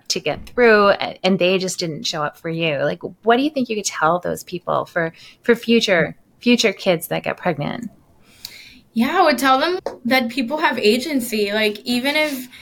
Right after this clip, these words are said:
Speaker 2: you know, just because, well, you can be young and still, it's not that you can be young. It's like you're young and also you're, like, a human being that can think through a decision, like, rationally, like, "I'm pregnant. I need to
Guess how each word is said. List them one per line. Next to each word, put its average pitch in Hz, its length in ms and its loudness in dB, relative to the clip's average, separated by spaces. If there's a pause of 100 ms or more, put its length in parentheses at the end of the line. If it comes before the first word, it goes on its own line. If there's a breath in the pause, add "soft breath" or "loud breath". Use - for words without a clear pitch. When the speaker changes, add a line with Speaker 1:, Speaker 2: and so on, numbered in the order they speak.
(200 loud breath)
Speaker 2:
you 262 120 2
know, 240 280 2 (340)
just 247 280 0
because, 381 500 2
well, 262 160 2
you 269 160 0
can 381 180 -4
be 359 200 0
young 226 380 2
and 208 240 -2
still, 220 760 -2 (1300)
it's 254 160 0
not 349 140 2
that 311 120 2
you 254 140 -2
can 254 340 0
be 226 80 -2
young. 208 280 0
It's 220 120 -2
like 226 160 -2
you're 240 140 4
young 226 400 2
and 220 240 2
also 202 360 -2
you're, 202 260 0
like, 208 180 -4
a 208 40 -4
human 202 340 -4
being 190 360 -8
that 190 140 -6
can 233 280 0
think 220 280 2
through 202 480 2 (400 soft breath)
a 226 100 2
decision, 214 800 0
like, 208 180 -2
rationally, 202 720 0
like, 196 300 -4
"I'm 208 360 2
pregnant. 214 500 -2
I 226 120 2
need 247 200 0
to 233 160 -2